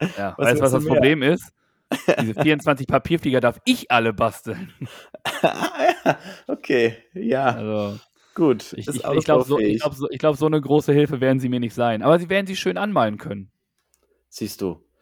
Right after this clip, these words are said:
Speaker 1: Mal schauen.
Speaker 2: Dekora-, Dekoration zählt dann auch ein bisschen
Speaker 1: Eine
Speaker 2: mit, ne?
Speaker 1: B-Note.
Speaker 2: Genau.
Speaker 1: Nee, aber kriegen wir hin.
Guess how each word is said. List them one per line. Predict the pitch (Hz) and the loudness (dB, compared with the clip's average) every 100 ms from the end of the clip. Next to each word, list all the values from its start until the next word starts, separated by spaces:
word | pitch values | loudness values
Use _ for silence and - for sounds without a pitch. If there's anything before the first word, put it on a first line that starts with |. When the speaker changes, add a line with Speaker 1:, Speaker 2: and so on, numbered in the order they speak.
| - | -10
Speaker 1:
Mal | 131 | -8
schauen. | - 113 | -2 0
Speaker 2:
Dekora-, | 113 123 123 123 - | 0 0 0 0 0
Dekoration | 123 117 117 - 113 113 160 165 156 | -2 2 0 0 -4 -2 -4 -8 -12
zählt | - 170 165 | -10 -8 -6
dann | 156 | -4
auch | - - | -4 -6
ein | - | -8
bisschen | - - | -10 -6
Speaker 1:
Eine | 131 | -2
Speaker 2:
mit, | - | 0
ne? | 123 | 2
Speaker 1:
B-Note. | 110 135 135 131 147 170 _ _ _ _ - - - | 4 4 4 4 0 0 _ _ _ _ -20 -20 -8
Speaker 2:
Genau. | 147 147 104 87 - _ _ _ _ _ - _ _ _ _ _ - | -4 -2 -2 -4 -12 _ _ _ _ _ -20 _ _ _ _ _ -10
Speaker 1:
Nee, | 110 87 - | -8 -8 -4
aber | 117 120 117 110 98 _ _ _ _ | 2 4 4 2 -2 _ _ _ _
kriegen | 175 185 | -6 2
wir | 180 | 4
hin. | 170 180 247 | 4 2 -2